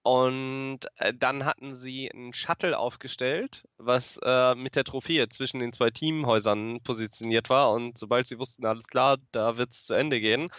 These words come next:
ist, äh, die Trophäe dann zu G two gefahren worden, die, äh, auch, äh, das Final ganz klar, äh, gewonnen haben, denn das Grand Final. Und, äh, dann haben sie zumindest so 'ne kleine Ceremony, äh, in den Webcams gezeigt. Sie hatten eine Webcam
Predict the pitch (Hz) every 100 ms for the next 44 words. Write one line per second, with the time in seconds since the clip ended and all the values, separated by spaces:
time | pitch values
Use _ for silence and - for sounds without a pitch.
0 | - - 98 - 123 - 101 127 123 123
1 | 123 - 131 - 135 131 120 123 123 -
2 | 120 120 110 - 131 180 156 123 104 95
3 | 90 110 127 110 110 104 71 101 101 107
4 | - - 64 - - 98 - - 98 92
5 | - 107 - 110 104 104 107 107 - 110
6 | 107 107 - 107 107 107 107 113 107 98
7 | 98 95 95 - 92 92 87 107 139 -
8 | - - - 123 127 135 120 113 123 127
9 | 135 135 127 131 123 131 135 139 - 127
10 | 123 - 123 139 143 135 131 123 123 123
11 | 123 127 98 113 113 - 117 110 107 -
12 | 101 - - 107 98 113 113 - 117 113
13 | 120 135 120 120 - 127 120 120 123